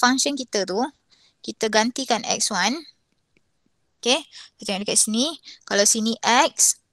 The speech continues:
sini pun X. Kalau kita min-, kata X one, so dekat sini pun mesti X one. Okey, so sekarang ni F X two. So maksudnya function kita akan jadi two X two plus three. Okey, sebab kita dah tukar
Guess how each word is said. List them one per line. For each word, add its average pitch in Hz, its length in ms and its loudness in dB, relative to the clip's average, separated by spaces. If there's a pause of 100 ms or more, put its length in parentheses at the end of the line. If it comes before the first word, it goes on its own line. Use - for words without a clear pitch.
(140)
sini 208 320 -6
pun 214 160 -4
X. - 400 0 (220)
Kalau 196 160 2
kita 226 400 -2
min-, 226 160 -4
kata - 560 0
X - 320 2
one, 285 320 2
so - 80 -2
dekat 214 240 0
sini 240 160 -2
pun 254 80 2
mesti 220 320 -2 (320)
X - 240 0
one. 180 240 -8 (720)
Okey, 190 240 -2 (320)
so 254 160 2
sekarang 269 320 2
ni 320 100 0 (300)
F 247 240 0
X - 320 2
two. 262 160 -2
So 226 160 -2
maksudnya 240 640 -2
function 240 320 2
kita 254 160 0
akan 247 160 0
jadi 254 320 0 (360)
two 277 520 -2
X 208 560 0
two 220 320 -4 (320)
plus 214 480 4 (120)
three. 202 360 -6 (640)
Okey, 285 160 0
sebab - 160 -2
kita 220 240 -2
dah 220 80 2
tukar 208 320 0